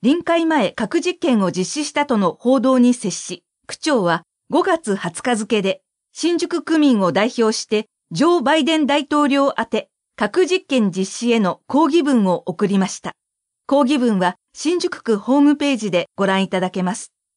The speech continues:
問い合わせ、総務課総務係、本庁舎三階、電話五二七三三五零五、ファックス三二零九九九四七。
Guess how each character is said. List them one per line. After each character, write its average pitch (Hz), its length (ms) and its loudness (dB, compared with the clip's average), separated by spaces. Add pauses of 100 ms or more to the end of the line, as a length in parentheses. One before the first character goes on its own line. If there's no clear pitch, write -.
(140)
問 247 160 0
い 233 80 0
合 220 60 -2
わ 220 100 0
せ、 - 240 -4 (160)
総 330 220 0
務 330 160 -2
課 330 140 -2
総 269 200 2
務 269 160 4
係、 220 400 -2 (100)
本 320 220 -2
庁 320 160 -2
舎 233 140 -6
三 180 260 -4
階、 165 220 -6 (160)
電 233 240 2
話 240 180 0
五 285 220 2
二 339 280 2
七 185 240 0
三 190 220 -2
三 262 300 0
五 247 200 2
零 196 220 0
五、 175 320 -2 (220)
フ - 80 -6
ァ 220 60 0
ッ - 20 -
ク - 80 -16
ス - 220 -12 (140)
三 349 280 -2
二 349 220 0
零 208 180 2
九 196 240 -2
九 285 240 -2
九 285 240 -2
四 196 280 2
七。 175 280 -2